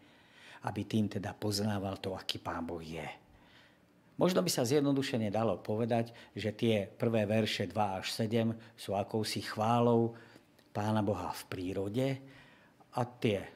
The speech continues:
druhé od osemná-, ôsmeho do pätnásteho sú chválou Boha v Tóre.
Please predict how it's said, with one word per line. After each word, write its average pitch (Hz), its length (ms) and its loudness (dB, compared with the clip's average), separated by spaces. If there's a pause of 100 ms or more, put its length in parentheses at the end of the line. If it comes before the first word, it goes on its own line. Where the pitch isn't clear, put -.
(100)
druhé 117 560 2
od - 400 -8
osemná-, 101 560 -4
ôsmeho 113 400 2
do 85 140 -10 (520)
pätnásteho 104 800 -2 (160)
sú - 240 -10
chválou 95 560 -4
Boha 87 400 -6 (240)
v - 160 -14
Tóre. 92 480 -4